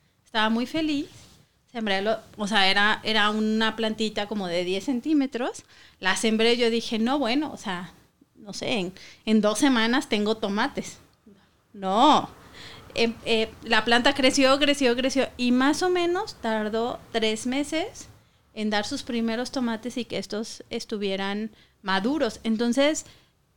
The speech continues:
te, creo que sembrar tu alimento te da la perspectiva de cuánto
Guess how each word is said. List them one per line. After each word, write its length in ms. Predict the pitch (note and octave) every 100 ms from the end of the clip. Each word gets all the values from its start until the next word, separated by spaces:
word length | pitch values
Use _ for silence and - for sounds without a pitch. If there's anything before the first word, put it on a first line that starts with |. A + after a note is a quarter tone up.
| _ -
te, 420 | B3 A#3+ - - -
creo 300 | C4+ C#4 C#4
que 340 | D#4 D#4+ E4+ -
sembrar 720 | - C4 A#3+ A#3 B3 C4 C#4
tu 280 | - C#4+ D4+
alimento 560 | D4 C4 B3+ B3+ C#4
te 200 | C4+ B3
da 540 | A#3 A#3 A#3 A#3+ C#4 - -
la 240 | - A3+ A3
perspectiva 920 | G#3+ G#3+ - F#3 F#3 B3+ C4 C4+ F4+ - - _ _ _ _
de 200 | G3 A3
cuánto 540 | A3 A#3+ C#4 D4+ F4